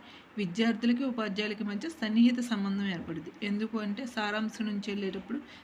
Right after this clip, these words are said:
దీని తర్వాత ఇదేంటి అని మనం ఆలోచించేటప్పుడు ఉపాధ్యాయుడు అనేవాడు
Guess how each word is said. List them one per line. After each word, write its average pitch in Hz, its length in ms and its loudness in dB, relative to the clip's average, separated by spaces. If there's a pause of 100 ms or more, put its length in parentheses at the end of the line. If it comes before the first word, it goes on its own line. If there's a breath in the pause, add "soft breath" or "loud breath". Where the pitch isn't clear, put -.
(140)
దీని 202 240 2
తర్వాత 202 320 -2
ఇదేంటి 190 480 0
అని 196 100 0
మనం 185 380 -2
ఆలోచించేటప్పుడు 185 880 -2 (200)
ఉపాధ్యాయుడు 202 480 -2
అనేవాడు 196 440 -2